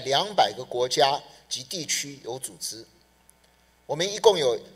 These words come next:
一万两千一百一十二个支会，那我们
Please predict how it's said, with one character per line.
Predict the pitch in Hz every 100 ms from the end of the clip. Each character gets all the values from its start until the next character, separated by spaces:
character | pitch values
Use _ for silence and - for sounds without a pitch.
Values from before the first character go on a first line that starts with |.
| - -
一 | 190
万 | 208 214 226 202 139
两 | 123 110
千 | 107 - 170
一 | 175
百 | 120
一 | 104 135
十 | - 131
二 | 117
个 | 95
支 | - 131
会， | 135 151 - - _ _ _ _ _ _
那 | 135
我 | 110
们 | 98